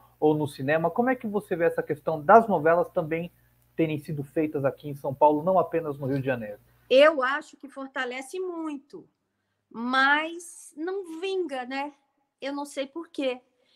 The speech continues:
Speaker 2: Depois da Escravizaura, que foi um grande sucesso, é, o Erval foi levado pela Record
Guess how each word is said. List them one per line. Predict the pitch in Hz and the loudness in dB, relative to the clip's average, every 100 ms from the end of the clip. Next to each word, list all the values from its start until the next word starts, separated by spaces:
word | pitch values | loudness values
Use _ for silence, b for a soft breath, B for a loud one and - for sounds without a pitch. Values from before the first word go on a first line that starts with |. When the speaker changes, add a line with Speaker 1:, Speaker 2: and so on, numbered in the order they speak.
| _ _ _ | _ _ _
Speaker 2:
Depois | 233 311 370 392 | -2 -2 0 -2
da | 381 | -2
Escravizaura, | 370 320 285 247 202 220 277 269 | -2 -2 -2 -4 0 2 2 0
que | 226 - | -8 -14
foi | 240 | -14
um | 240 | -10
grande | 233 294 | -8 -10
sucesso, | - 233 - 233 233 247 247 - 190 _ _ _ _ _ _ - | -12 -16 -10 -4 -2 -2 -6 -14 -18 _ _ _ _ _ _ -8
é, | 226 233 233 226 220 220 214 208 208 | -4 -2 -2 -2 -2 0 -2 -2 -2
o | 226 | -4
Erval | 247 262 247 262 | -4 -2 -2 -2
foi | 277 277 | -4 -6
levado | 262 240 233 220 | -4 -2 -2 -4
pela | - 233 226 | -6 -4 -4
Record | 226 - 220 226 247 269 | -6 -6 -2 0 -2 -4